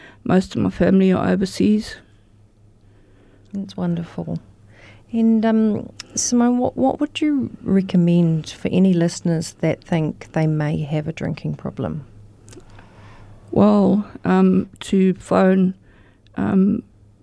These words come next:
Speaker 1: the oh eight hundred number, um,
Speaker 2: Mm-hmm.
Speaker 1: A A helpline. Um, if they know of a friend or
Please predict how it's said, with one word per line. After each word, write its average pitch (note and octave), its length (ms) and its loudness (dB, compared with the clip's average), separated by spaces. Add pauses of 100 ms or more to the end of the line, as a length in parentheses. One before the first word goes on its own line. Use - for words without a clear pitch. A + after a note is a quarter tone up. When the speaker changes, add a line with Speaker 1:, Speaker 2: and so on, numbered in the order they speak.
Speaker 1:
the - 180 -2 (120)
oh G3 120 2
eight G3+ 200 0
hundred A3 320 0
number, A#3 460 2 (280)
um, G3+ 480 2
Speaker 2:
Mm-hmm. - 40 -4
Speaker 1:
A - 20 -2
A G#3 400 0 (640)
helpline. G3+ 720 2 (100)
Um, G3 480 0 (600)
if G3+ 120 2 (200)
they F#3 460 2 (400)
know G3 300 4
of F#3+ 80 0
a F#3 80 -2
friend G3 500 2
or F3 500 2